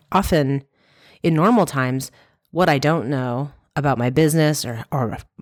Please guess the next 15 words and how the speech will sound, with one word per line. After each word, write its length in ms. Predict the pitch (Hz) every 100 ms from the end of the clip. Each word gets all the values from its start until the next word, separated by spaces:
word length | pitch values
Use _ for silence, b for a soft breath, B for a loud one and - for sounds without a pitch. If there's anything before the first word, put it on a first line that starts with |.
| -
economic 480 | 156 160 151 139 95
security, 680 | - 143 156 143 143 139 135 B B B B - 135
I 60 | 185
always 180 | 320 -
feel 100 | 160
like 100 | 139
I 60 |
know 260 | 127 170 175
more 200 | 139 120
than 100 | 117
I 80 | 117
don't 280 | 151 160
know, 340 | - - - 156 _ _ -
especially 440 | - 165 160 135
just 240 | 135 127